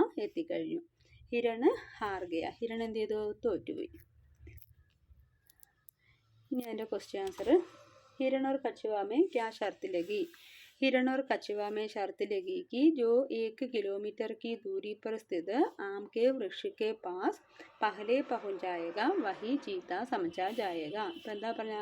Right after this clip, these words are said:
ആരാണോ ആദ്യം എത്തുന്നത് അവനായിരിക്കും വിജയി. കച്ചുവ കൈസേ ചലനെ ലഗ. കച്ചുവ എങ്ങനെയാ നടക്കുന്നത്? കച്ചുവ രേങ്ക് രേങ്ക് കർ. ഇതൊക്കെ വൺ വേർഡ് ചോദിക്കും, വലിയ ക്വസ്റ്റ്യൻ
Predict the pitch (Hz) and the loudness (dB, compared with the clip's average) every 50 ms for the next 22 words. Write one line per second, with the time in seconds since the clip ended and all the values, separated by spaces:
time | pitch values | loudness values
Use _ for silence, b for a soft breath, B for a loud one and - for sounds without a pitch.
0 | - - 175 180 185 190 190 190 208 220 214 202 185 180 175 180 202 196 - - | -6 -6 -6 -6 -4 -4 -4 -2 -2 -2 -4 -4 -4 -6 -4 -4 -4 -4 -4 -4
1 | 175 185 175 170 226 294 427 B B B B B B B - 208 208 208 208 190 | -6 -4 -4 2 2 2 2 B B B B B B B -10 -8 -6 -4 -4 -4
2 | 180 160 - - - 277 320 302 247 - 202 156 160 - _ b b b b b | -4 -4 -6 0 6 8 8 8 8 6 -2 -4 -4 -4 _ b b b b b
3 | b _ - 247 240 - 277 262 269 269 262 - 233 196 190 - - 247 254 254 | b _ -2 -2 0 0 2 4 4 4 6 6 6 6 6 2 4 2 4 4
4 | 254 247 208 190 190 190 190 190 175 170 190 185 - - 208 - 240 240 240 226 | 4 0 0 0 0 0 2 0 0 0 -2 -4 -2 -4 -6 -2 2 2 2 2
5 | 226 226 233 240 240 233 226 220 - 220 220 202 202 202 - 185 180 - - 190 | 2 0 0 0 0 0 -2 -4 -6 -4 -2 -2 -2 -2 -2 -4 -4 -4 -4 -4
6 | 196 180 220 320 480 - B B B B B B - 240 240 233 233 233 233 233 | 0 4 4 4 4 4 B B B B B B 2 4 6 6 6 4 2 0
7 | 233 - 359 523 571 - 262 247 247 220 202 - - - - - - - - - | 2 2 2 2 2 0 4 4 6 6 6 2 -4 -6 -4 -4 -4 -4 -4 -2
8 | 240 240 233 285 277 240 233 226 226 226 233 240 233 233 208 190 185 - 269 349 | -4 -2 0 2 2 2 2 2 2 4 2 4 2 0 0 0 0 4 4 6
9 | 427 370 269 233 226 233 226 220 214 - - - 262 320 | 6 6 4 4 2 0 0 0 -4 -10 -4 2 2 2